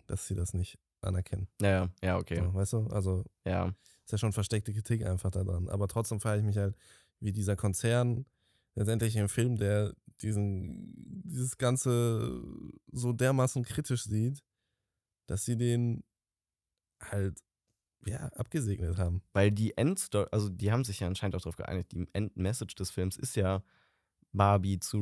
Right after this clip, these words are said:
Speaker 2: rebranden. Der ganze Film hat Barbie neu gebrandet. Das war eine
Speaker 1: Ja,
Speaker 2: einzige
Speaker 1: wirklich, ne?
Speaker 2: Marketingstrategie
Speaker 1: Irgendwie, ja,
Speaker 2: irgendwie.
Speaker 1: das hat mich halt tatsächlich auch so ein bisschen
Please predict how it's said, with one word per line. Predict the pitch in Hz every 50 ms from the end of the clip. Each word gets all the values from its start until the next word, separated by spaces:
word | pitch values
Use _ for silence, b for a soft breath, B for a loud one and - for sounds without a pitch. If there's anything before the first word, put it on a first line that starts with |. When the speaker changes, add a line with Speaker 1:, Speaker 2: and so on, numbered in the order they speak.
| 98 98
Speaker 2:
rebranden. | 107 113 110 - 95 85 73 82 - - - 85
Der | 82 98 95
ganze | 101 131 170 - -
Film | - - 127 139
hat | 120 -
Barbie | - 101 110 113 107
neu | 101 101 101 104
gebrandet. | 98 98 92 98 95 95 90 95 92 - _ _ _ _ _
Das | - 101 90 -
war | 113 110
eine | 107 -
Speaker 1:
Ja, | -
Speaker 2:
einzige | 147 147 135 165 196 - 127
Speaker 1:
wirklich, | 123 123
ne? | 123
Speaker 2:
Marketingstrategie | 127 131 139 160 - 135 107 - 113 101 101 98 98 95 92 98 - 120 143 147 104 - 107 101
Speaker 1:
Irgendwie, | -
ja, | 131 151
Speaker 2:
irgendwie. | 123 101 92 92
Speaker 1:
das | - -
hat | 120 120 120 -
mich | 143 - -
halt | 131 135 131 127 - b b b b b b b b b b b _
tatsächlich | - 131 120 131 147 139 143 131 -
auch | - 135 143
so | - 131
ein | 117
bisschen | 127 139 - 151 143 135 127 -